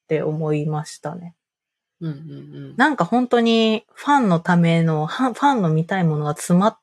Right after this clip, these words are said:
Speaker 1: たエヴァンゲリオンだったから、
Speaker 2: うんうんうん。
Speaker 1: 今回のエヴァンゲリオンは本当に最高の一言。六千億点って感じ。
Speaker 2: 最高ですね。<laughs>六千億点。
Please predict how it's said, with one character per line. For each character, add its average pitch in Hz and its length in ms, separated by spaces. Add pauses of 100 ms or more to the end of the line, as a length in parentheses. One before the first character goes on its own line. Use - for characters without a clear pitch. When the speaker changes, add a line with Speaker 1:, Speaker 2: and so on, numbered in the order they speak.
(180)
Speaker 1:
た 151 140
エ 156 80
ヴ 151 40
ァ 156 140
ン 160 40
ゲ 156 140
リ 151 100
オ 156 100
ン 156 60
だ 156 80
っ - 80
た 156 120
か 160 140
ら、 156 240 (680)
Speaker 2:
う 156 80
ん 143 100
う 135 40
ん 139 40
う 139 40
ん。 143 520 (380)
Speaker 1:
今 220 400
回 151 340
の 147 520 (280)
エ 170 80
ヴ - 20
ァ 165 180
ン 165 60
ゲ 170 120
リ 156 120
オ 151 80
ン 147 40
は 156 60
本 170 240
当 165 140
に 160 180 (140)
最 190 380
高 185 240
の 175 80
一 175 240
言。 - 380 (560)
六 185 240
千 208 280
億 - 160
点 170 180
っ 160 40
て - 80
感 - 160
じ。 156 120
Speaker 2:
最 - 80
高 143 60
で 151 40
す - 1080
ね。 196 80
<laughs> - 0
六 160 160
千 151 160
億 160 100
点。 156 180